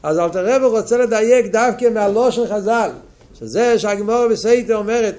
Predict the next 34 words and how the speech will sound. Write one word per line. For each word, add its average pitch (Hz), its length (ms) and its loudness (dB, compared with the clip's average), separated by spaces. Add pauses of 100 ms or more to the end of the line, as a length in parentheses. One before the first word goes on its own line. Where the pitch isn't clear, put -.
(140)
"אין 302 240 4
עליהם 285 320 6
חטא", 233 580 0 (520)
אז 151 220 -4
הם 247 180 2
רואים 233 380 2
שבעצם 233 760 0
העניין 220 360 0
של 214 180 -2
חטא 262 320 4
זה 226 100 -2
דבר 226 280 0
שלגמרי 220 640 0
מופרך 240 420 -4
אצל 190 180 -12
בן 175 180 -12 (100)
אדם. 147 120 -14 (1300)
ולכן, 175 540 2
אם 185 160 -4
כן 202 240 0
רואים 294 220 2
חטא, 254 220 0
צריכים 196 400 -8 (500)
למצוא 139 260 -6
לזה 196 260 0
הסבר. 220 380 0 (360)
וההסבר 120 460 -2
הוא 277 320 2
שיש 175 300 -4
רוח 147 220 -4
שטות, 220 320 -2
יש 123 200 -16
משהו 143 280 -16
שמכסה, 185 580 -6